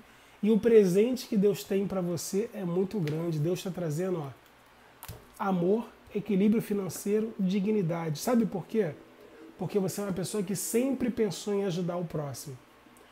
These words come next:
De uma maneira ou de outra, você sempre ajuda quem está ao seu redor. Por isso que você vai ser agraciado.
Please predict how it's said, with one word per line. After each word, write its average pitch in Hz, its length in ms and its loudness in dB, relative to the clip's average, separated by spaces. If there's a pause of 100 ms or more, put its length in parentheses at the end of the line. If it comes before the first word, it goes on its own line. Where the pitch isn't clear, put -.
(180)
De 165 140 0
uma 202 140 2
maneira 202 420 2
ou 233 40 2
de 202 100 4
outra, 214 300 4
você 202 280 -2
sempre 226 440 0
ajuda 180 360 0
quem 180 120 -6
está - 200 -8
ao 160 80 -6
seu 170 160 -8
redor. 151 340 -4 (500)
Por 175 140 -2
isso 170 240 2
que 208 80 -2
você 180 300 -2
vai 175 120 -2
ser 180 200 -6
agraciado. 151 760 -4